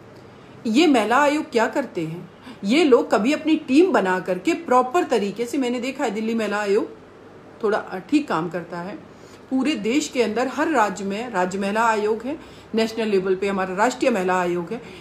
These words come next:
क्या इन्होंने देश के अंदर महिला सुरक्षा को लेकर के, महिला स्वतंत्रता को लेकर के या youth की counseling को लेकर के, हमारे देश के नागरिक जो बच्चे हैं उनकी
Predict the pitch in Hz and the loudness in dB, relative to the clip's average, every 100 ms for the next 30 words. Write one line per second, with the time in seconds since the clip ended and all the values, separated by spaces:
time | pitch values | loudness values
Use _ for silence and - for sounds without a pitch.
0 | - - 330 320 247 233 262 247 233 285 | -4 4 6 4 0 0 0 0 0 -2
1 | - 277 - 240 233 226 214 254 262 233 | -2 -4 0 2 2 0 0 0 0 -2
2 | 233 277 254 254 233 214 220 220 247 214 | -2 0 0 2 2 2 2 -2 -2 0
3 | 220 220 262 302 247 - 247 247 214 196 | -2 -4 -2 0 0 2 0 2 2 2
4 | 202 208 254 269 220 220 262 - - - | 0 -4 -2 -2 2 4 2 -2 -16 -12
5 | 208 233 330 - - 269 226 220 220 240 | 2 8 8 6 -2 0 2 2 0 -2
6 | 233 233 214 202 233 214 240 226 202 196 | 0 2 4 4 0 -2 -4 -2 -2 0
7 | 196 180 220 - 214 202 196 190 196 180 | 0 0 -2 -4 -2 -2 -2 -4 -2 -2
8 | 220 311 254 202 180 - 220 208 254 | -2 -2 -2 -2 -6 -6 -6 -4 -6